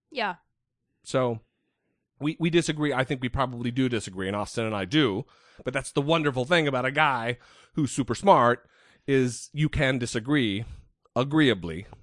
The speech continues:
Speaker 2: and we do. So anyway, Isaac, I, you know, I think that, uh, you would serve your, your Facebook followers or your Facebook friends far better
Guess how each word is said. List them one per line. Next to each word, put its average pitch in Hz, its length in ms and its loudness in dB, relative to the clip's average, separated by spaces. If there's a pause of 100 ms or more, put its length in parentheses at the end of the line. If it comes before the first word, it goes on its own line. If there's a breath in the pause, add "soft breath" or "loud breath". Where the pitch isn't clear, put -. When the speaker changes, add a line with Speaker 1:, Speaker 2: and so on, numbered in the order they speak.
(440)
Speaker 2:
and 110 140 -4
we 101 100 -2
do. 104 280 -4 (560 soft breath)
So 180 260 8
anyway, 202 260 8
Isaac, 123 440 2
I, 135 160 -2
you 151 120 -2
know, 110 280 -2
I 131 120 0
think 156 280 -2
that, - 220 -6
uh, 139 40 2
you 151 220 -2
would 143 180 0
serve 180 480 4
your, 143 640 4 (600)
your 135 200 4
Facebook 165 600 -2
followers 127 840 0
or 127 100 -2
your 120 160 0
Facebook - 480 -4
friends 123 600 -2 (260 soft breath)
far 160 320 0
better 135 540 2